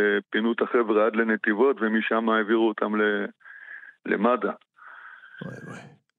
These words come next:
Speaker 1: אה, בוא נגיד ש-, גם מצד אחד היה לנו סייעתא דשמיא, אבל, אה, אין ספק שאם לא כיתת כוננות שלנו שנתנו את הנשמה וידעו לעשות מה שצריך, היינו היום במצב אחר לגמרי.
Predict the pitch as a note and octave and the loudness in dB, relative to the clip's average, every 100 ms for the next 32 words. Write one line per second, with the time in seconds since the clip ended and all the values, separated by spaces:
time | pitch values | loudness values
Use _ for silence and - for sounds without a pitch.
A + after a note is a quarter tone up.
0 | _ _ - - G2 G2 G2+ G#2 A2 A2 | _ _ -20 -10 -4 -2 0 0 -2 -2
1 | G#2+ B2+ C3 C#3 - A#2+ A#2 A2+ A2 G#2 | -2 0 2 2 2 4 4 4 2 0
2 | F#2+ _ - - _ _ _ _ _ _ | -6 _ -20 -20 _ _ _ _ _ _
3 | - A#2+ A#2 - B2 A#2 B2 A#2 A#2 A#2+ | -4 -2 0 0 0 2 0 2 2 4
4 | A#2+ A#2+ - B2 B2 A#2+ A2+ - A#2+ B2 | 2 2 2 2 2 2 2 2 4 4
5 | B2+ C#3+ C3 A2 A2 A2 A2 A2 G#2+ A2 | 4 4 4 2 2 2 0 0 0 0
6 | A2 G#2+ A2+ A2+ A2+ - A#2 - A2 G#2+ | 0 0 -2 0 0 2 0 2 2 4
7 | A2+ A#2+ A#2 A2+ A#2+ A#2 - A#2+ A2+ A#2 | 4 4 4 2 0 0 2 0 2 2
8 | - G#2+ G#2+ G#2 G#2+ G#2 - A2+ A#2+ G#2+ | 2 2 0 -2 -2 -2 -2 -2 -2 -2
9 | A2 A2 A#2 A2+ G#2 G#2 A#2 A2 G#2+ A2+ | -2 0 2 2 2 2 2 0 0 -2
10 | A2+ G#2+ G2+ A#2 A2+ B2+ G#2 G2+ G#2+ A2 | 0 -4 -2 0 4 2 2 -2 0 0
11 | G#2+ G2+ F#2+ A2 G2+ G#2 G2+ G2 G2 F#2+ | 0 -2 0 0 2 2 0 0 -2 -2